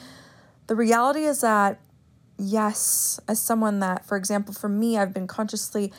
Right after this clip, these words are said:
you know, the last eight months of my life have been really choosing to slow down, but not in a way that we think slowing down. Actually, slowing down, I've realized, is actually acceleration.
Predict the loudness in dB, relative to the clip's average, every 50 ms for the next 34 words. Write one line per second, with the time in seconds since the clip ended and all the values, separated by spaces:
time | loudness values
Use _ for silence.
0 | -20 -20 -20 -20 -20 -20 -20 -20 _ _ _ _ _ _ _ _ _ _ _ -4
1 | -2 0 0 2 0 2 2 2 2 0 0 -2 -4 _ _ _ _ -20 _ _
2 | _ _ -20 -20 -18 _ -2 0 2 4 4 2 2 0 -4 -6 -6 -6 -4 -2
3 | 0 0 0 -2 -2 -2 0 2 2 2 4 4 2 2 0 -2 -2 -4 -4 -2
4 | -2 -2 0 0 0 0 0 2 2 0 0 -2 -4 -10 -14 -16 -16 -10 -8 -4
5 | 0 0 0 0 0 0 -2 -2 -2 -2 0 2 4 4 4 4 2 2 4 4
6 | 2 2 2 2 0 0 2 2 2 2 2 0 0 0 0 2 2 2 2 2
7 | 0 -2 -4 -4 -6 -6 -6 -6 -6 -4 -4 -4 -4 -2 2 2 4 4 4 2
8 | 2 0 -4 -4 -6 -6 -4 -4 -4 -6 -4 -2 0 0 0 0 -2 -2 0 2
9 | 4 4 4 4 2 2 0 0 -2 -2 -2 -2 -2 0 0 -2 -2 -2 -2 0
10 | 0 -2 -2 -4 -8 -6 -6 -6 -6 -6 -4 -2 0 0 0 -2 -2 -2 -4 -4
11 | -4 -6 -6 -6 -6 -8